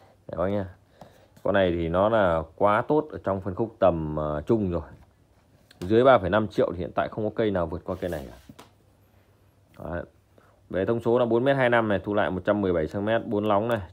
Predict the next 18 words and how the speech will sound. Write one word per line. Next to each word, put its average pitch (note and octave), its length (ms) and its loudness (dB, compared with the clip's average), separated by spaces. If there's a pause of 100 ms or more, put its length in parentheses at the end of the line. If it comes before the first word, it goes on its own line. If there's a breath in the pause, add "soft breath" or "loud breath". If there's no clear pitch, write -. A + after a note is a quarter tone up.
trọng E2+ 140 -8
lượng - 140 -6
là D#2+ 60 -6
bốn F#2 200 -6
trăm G#2 140 -4
tám G2 220 0
mươi A2+ 80 -2
gram, G2+ 400 0
đến G2 220 -6
ngọn A2+ 200 -2
là F2+ 60 -8
hai G2+ 160 -2
sáu, G#2 360 -2 (160)
hai A2 120 -2
phẩy F2+ 100 -6
sáu G2 140 -2
mm A#2+ 280 2
nhá. B2 120 -4